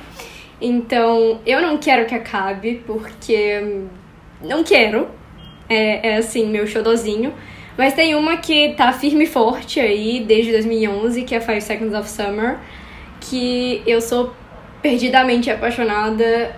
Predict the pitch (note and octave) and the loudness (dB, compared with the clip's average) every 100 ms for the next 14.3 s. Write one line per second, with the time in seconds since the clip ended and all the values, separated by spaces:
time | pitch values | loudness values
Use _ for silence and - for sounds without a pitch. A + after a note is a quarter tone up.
0 | - A#3+ C4 C#4 C4+ C4+ - C#4+ B3+ A3 | -10 -8 -4 -4 -4 -2 -2 -2 -2 -4
1 | A#3 B3 C4 D#4+ - - D4+ D4 C#4 C4+ | -2 2 2 0 -4 -6 -2 0 0 0
2 | C4 - C4 B3+ A#3 A3+ A#3 G#3+ G3+ G3+ | -2 -2 -2 0 0 2 0 0 -4 -4
3 | G3+ - G3+ G#3 G3+ G#3 G#3+ A3+ G#3+ G#3+ | -6 -6 -4 -4 -4 -4 -6 -6 -4 -2
4 | G#3+ G#3 G3+ G3 G#3 G#3+ - G#3 G#3 G#3+ | -2 -2 -4 -6 -8 -8 -8 -6 -2 -4
5 | F#3 - - - - - A3 A3 A#3+ A3+ | -4 -10 -20 -20 -18 -4 -2 -2 0 2
6 | A3 G#3+ - A3 G#3+ A3 G#3+ G#3 G3+ G3+ | 2 -2 -4 -6 -2 -2 -2 -2 -4 -4
7 | - A3+ A3 A3 A3 A3+ C4+ C4+ C4+ B3 | -4 0 2 2 2 2 2 2 4 4
8 | B3 C#4+ D4 - D4 C4+ B3 B3 C4+ C4 | 4 -2 -4 0 4 6 6 6 4 2
9 | A3 A3 A3 A3+ A3+ G#3+ - A#3 A3+ A3+ | 2 4 2 0 0 0 0 -2 0 0
10 | A3+ A#3 - - A#3+ A#3 A#3 A3+ A#3+ A3 | 0 -2 -8 -4 0 0 2 2 2 2
11 | A3 G3+ G#3+ A3 G#3+ A3 G3 - - G#3 | 2 2 0 -2 -2 -4 -6 -10 -10 -6
12 | G#3 G#3 G#3+ G#3 G#3 G#3 - - - - | -6 -6 -6 -4 -4 -6 -14 -20 -20 -16
13 | - A#3+ A3+ A3 A3 A#3+ C4 A#3+ A#3 A#3 | -4 2 4 4 4 0 -2 2 2 2
14 | A3 - - | -2 -8 -12